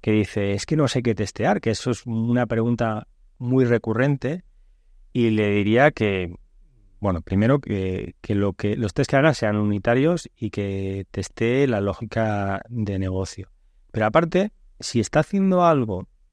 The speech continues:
que intuye que puede cambiar o que es un experimento, que no va a ser una feature,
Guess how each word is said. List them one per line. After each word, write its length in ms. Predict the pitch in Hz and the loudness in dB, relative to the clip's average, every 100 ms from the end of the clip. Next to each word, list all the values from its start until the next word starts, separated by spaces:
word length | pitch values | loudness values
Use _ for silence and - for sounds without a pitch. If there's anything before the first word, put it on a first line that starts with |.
| - | -4
que 440 | 120 113 107 - - | 0 2 0 -4 -2
intuye 760 | 113 113 110 175 180 120 98 - - _ - _ _ _ - | 2 2 0 -2 0 0 -2 -6 -20 _ -20 _ _ _ -20
que 480 | - 117 110 104 101 92 | -2 2 4 2 0 -4
puede 300 | - 131 123 | 0 2 2
cambiar 680 | 110 101 104 120 151 156 143 | 0 0 2 2 4 4 2
o 140 | 117 110 | 0 -2
que 260 | - 107 | -2 -2
es 140 | 110 135 | 0 0
un 80 | |
experimento, 640 | 123 - 104 104 160 180 156 | -2 -2 -2 2 2 2 0
que 140 | 117 | 0
no 640 | 110 113 110 110 110 90 | 0 0 0 0 -4 -6
va 120 | 113 110 | -4 -4
a 40 | |
ser 160 | - 110 | -2 0
una 360 | 110 104 98 | 0 2 0
feature, 580 | - 123 120 - 143 180 | -2 -6 -4 0 0 -2